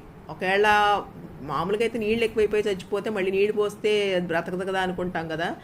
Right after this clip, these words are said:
కానీ మనం ఏం చేస్తాం, మనం ఏం చేయకుండా ఉత్తిగా ఊరుకునే దానికంటే అది బెటర్ కదా. లాస్ట్ ఛాన్స్‌గా మనం ఒక దాన్ని బ్రతికించుకునే ప్రయత్నం చేసాము అనే ఇదన్నా ఉంటుంది కదా మనకి సాటిస్ఫాక్షన్,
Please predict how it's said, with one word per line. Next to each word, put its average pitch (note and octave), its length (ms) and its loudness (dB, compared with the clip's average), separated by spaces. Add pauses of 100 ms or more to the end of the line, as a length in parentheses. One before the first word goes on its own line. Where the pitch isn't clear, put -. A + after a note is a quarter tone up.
(340)
కానీ F#3 240 2
మనం A#3 240 0
ఏం G#3+ 180 0
చేస్తాం, B3 380 2 (260)
మనం F#3 160 0
ఏం A3 320 6
చేయకుండా A#3 300 4
ఉత్తిగా B3+ 380 2
ఊరుకునే A#3+ 280 2
దానికంటే F#3 560 0
అది G#3+ 200 2
బెటర్ F3+ 300 0
కదా. G3+ 220 0 (200)
లాస్ట్ G3+ 300 -4
ఛాన్స్‌గా G3 320 0
మనం F#3+ 300 0
ఒక F3 100 -6 (640)
దాన్ని F3+ 320 2
బ్రతికించుకునే F#3+ 720 -2 (580)
ప్రయత్నం F#3+ 420 2
చేసాము F#3+ 420 0
అనే F3+ 160 2
ఇదన్నా G3 400 2
ఉంటుంది F3 220 -4
కదా E3+ 160 -2
మనకి E3+ 280 -4
సాటిస్ఫాక్షన్, F3 720 -4